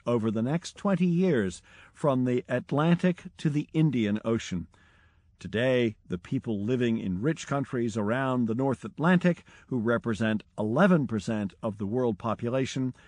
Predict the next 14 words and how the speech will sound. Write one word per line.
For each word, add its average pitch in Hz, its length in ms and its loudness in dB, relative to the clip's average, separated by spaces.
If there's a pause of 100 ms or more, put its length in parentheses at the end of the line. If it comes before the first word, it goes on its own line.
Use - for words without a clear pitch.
(260)
make 113 240 -2
up 104 200 -2
sixty 160 440 -2
percent 110 560 -4
of 110 140 -6
the 110 80 -6
level 110 340 -2
four 110 280 -4
consumer 113 560 0
market. 95 480 -6 (1600)
Already 175 560 6
by 110 260 0
twenty 131 400 0
twenty-seven, 120 840 -2